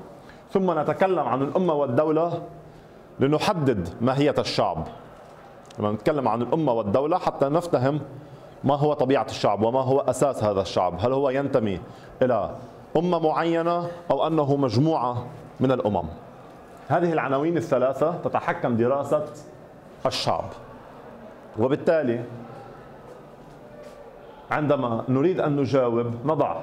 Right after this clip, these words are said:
مفهوم الشعب، الشعب والأمة، الأمة والدولة. ضمن مفهوم الشعب البعض جاوب بأنه هو ماذا؟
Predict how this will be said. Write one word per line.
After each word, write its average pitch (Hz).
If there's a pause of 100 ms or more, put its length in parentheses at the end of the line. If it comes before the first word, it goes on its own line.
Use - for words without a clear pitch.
(120)
مفهوم 143
الشعب، 151 (140)
الشعب 160
والأمة، 160 (140)
الأمة 143
والدولة. 90 (100)
ضمن 214
مفهوم 208
الشعب 135 (960)
البعض 127 (640)
جاوب 143
بأنه 139
هو 139
ماذا؟ 127